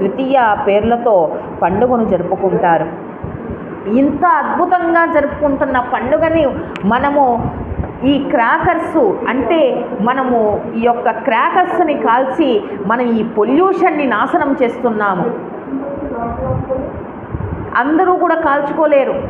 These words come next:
ఎంతో అద్భుతంగా లక్ష్మీ పూజ చేసుకుంటే చాలండి. ఈ దీపావళికి మనకి ఎంత పొల్యూషన్ మనకు వస్తుంది. మనం ఈ కాల్చిన తర్వాత ఎవరు పీలుస్తున్నారండి ఈ వాయువుని? మనమే కదా.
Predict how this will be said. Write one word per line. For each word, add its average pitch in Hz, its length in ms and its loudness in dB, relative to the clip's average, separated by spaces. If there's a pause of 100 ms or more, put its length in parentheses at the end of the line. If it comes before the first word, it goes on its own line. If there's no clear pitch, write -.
(580)
ఎంతో 302 360 0 (540)
అద్భుతంగా 320 840 2
లక్ష్మీ 247 460 2
పూజ 311 260 2 (140)
చేసుకుంటే 269 440 2 (120)
చాలండి. 247 440 2 (400)
ఈ 240 120 2 (460)
దీపావళికి 233 640 2 (800)
మనకి 262 320 0
ఎంత 247 300 0 (160)
పొల్యూషన్ 311 580 2
మనకు 269 200 0
వస్తుంది. 262 480 0 (840)
మనం 254 240 2 (120)
ఈ 254 260 0 (140)
కాల్చిన 302 460 2
తర్వాత 302 380 2
ఎవరు 269 280 2
పీలుస్తున్నారండి 277 800 2
ఈ 254 80 0
వాయువుని? 262 400 2
మనమే 269 380 2
కదా. 302 260 2